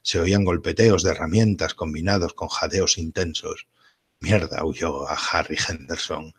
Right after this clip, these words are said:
"Me he despellejado los malditos nudillos. Esto no es más que jodido esclavismo de blancos". Envolvió cuidadosamente su mano derecha con un pañuelo y se quedó contemplando cómo la sangre lo empapaba. "Mierda", exclamó. "El resto de nosotros seguimos intentándolo".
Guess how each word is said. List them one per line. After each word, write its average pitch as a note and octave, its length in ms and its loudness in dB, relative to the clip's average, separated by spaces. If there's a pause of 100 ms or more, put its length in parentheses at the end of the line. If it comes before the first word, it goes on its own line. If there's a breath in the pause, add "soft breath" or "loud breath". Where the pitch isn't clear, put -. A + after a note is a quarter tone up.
(240 loud breath)
"Me F#2+ 140 4
he G#2 40 8
despellejado G#2 760 4
los D#2+ 160 -2
malditos E2+ 460 2
nudillos. D#2+ 540 4
Esto G2+ 240 2
no G2 160 4
es F#2 100 4
más G#2+ 220 6
que - 140 0
jodido G2+ 360 4
esclavismo F#2+ 600 2
de D#2 100 4
blancos". G2 540 2 (2000 soft breath)
Envolvió E2 520 6
cuidadosamente F2 720 2
su G2 100 2
mano F#2 260 2
derecha E2+ 380 2
con F2 140 0
un E2 60 -2
pañuelo E2+ 500 2 (340 loud breath)
y - 60 0
se - 120 4
quedó G#2 220 6
contemplando A2 640 6
cómo G2 180 4
la F2+ 140 4
sangre F2 340 2
lo D#2+ 80 0
empapaba. C#2+ 640 -2 (340 soft breath)
"Mierda", E2+ 360 4
exclamó. D2+ 540 -2 (280 loud breath)
"El G2 100 4
resto A2+ 340 8
de B2 60 10
nosotros A#2 460 8
seguimos F2+ 400 4
intentándolo". E2 760 -2